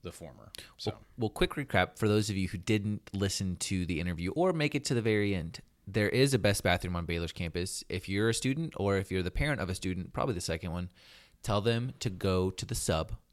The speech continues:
Speaker 2: It's on the level with Barfield Drawing Room. It's called the Secret Bathroom.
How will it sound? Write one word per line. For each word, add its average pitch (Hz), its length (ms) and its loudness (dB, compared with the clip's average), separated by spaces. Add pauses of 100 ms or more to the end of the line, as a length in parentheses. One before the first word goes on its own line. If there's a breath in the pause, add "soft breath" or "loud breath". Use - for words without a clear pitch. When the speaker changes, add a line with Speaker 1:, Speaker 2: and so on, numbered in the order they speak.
(500)
Speaker 2:
It's 98 200 -2
on 80 480 -2
the 87 100 -2
level 90 360 2
with 98 160 -2
Barfield 95 440 2
Drawing 85 300 0
Room. 90 320 -4
It's - 80 -12
called 87 140 -2
the 90 60 -4
Secret 101 280 -2
Bathroom. 92 440 -2